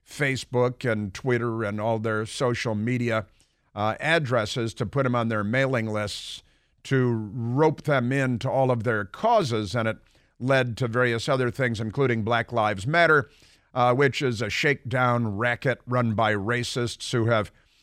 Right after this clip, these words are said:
the organizations, Black Lives Matter, have taken in literally tens of billions of dollars, not millions, but billions of dollars.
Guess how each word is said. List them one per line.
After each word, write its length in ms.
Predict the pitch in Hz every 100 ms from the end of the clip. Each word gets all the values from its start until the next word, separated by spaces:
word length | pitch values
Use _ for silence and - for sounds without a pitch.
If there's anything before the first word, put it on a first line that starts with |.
| _ _ _ _
the 120 | 160 151
organizations, 800 | 240 233 147 131 143 - 104
Black 260 | 87 123 120
Lives 240 | 131 117 113
Matter, 180 | 123
have 100 | 117
taken 280 | 156 147 139
in 180 | 127 117
literally 400 | 160 190 139 123
tens 560 | 98 - 160 170 180 147
of 380 | 123 101 101 95
billions 720 | 208 269 151 95 87 95 120
of 120 | 107
dollars, 360 | 139 139 107 104
not 240 | 156 156
millions, 480 | 160 196 170 113 95
but 380 | 131 - 110 101
billions 640 | 202 175 120 107 104 95
of 140 | 104 98
dollars. 360 | 139 123 95